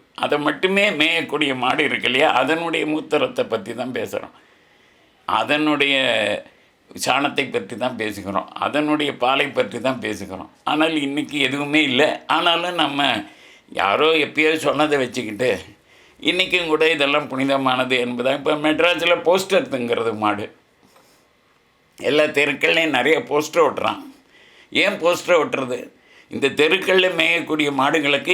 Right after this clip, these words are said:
யாரும் உணவு வைக்கிறவா இல்லை, புல்லு கொடுக்குறவா இல்லை, அகத்திக்கீரை கொடுக்குறவங்க இல்லை. அது என்ன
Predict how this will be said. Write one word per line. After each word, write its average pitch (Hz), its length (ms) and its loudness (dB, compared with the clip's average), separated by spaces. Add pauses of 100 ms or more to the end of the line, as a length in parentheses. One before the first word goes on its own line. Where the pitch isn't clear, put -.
(100)
யாரும் 160 320 2
உணவு 165 240 0
வைக்கிறவா 127 420 2
இல்லை, 110 140 2 (120)
புல்லு 151 280 -2
கொடுக்குறவா 123 520 -2
இல்லை, 92 160 -4 (1040)
அகத்திக்கீரை 165 680 2
கொடுக்குறவங்க 123 520 -2 (100)
இல்லை. 98 160 2 (240)
அது 151 220 0
என்ன 160 120 2